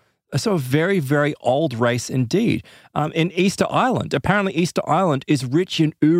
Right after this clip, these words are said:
Uru-sounding names, and it's likely that Uru migrants spent time here while they were en route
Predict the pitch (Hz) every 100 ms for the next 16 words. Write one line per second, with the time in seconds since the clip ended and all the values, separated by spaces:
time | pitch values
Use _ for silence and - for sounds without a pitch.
0 | 170 160 - 156 147 147 143 135 175 220
1 | 104 - - - - 151 160 - 147 147
2 | 233 - 175 135 147 - 165 220 196 139
3 | 135 233 185 104 107 - - 165 190 -
4 | 160 208 175 127 98 107 _ _ _ 127
5 | 135 151 147 - 139 151 123 131 139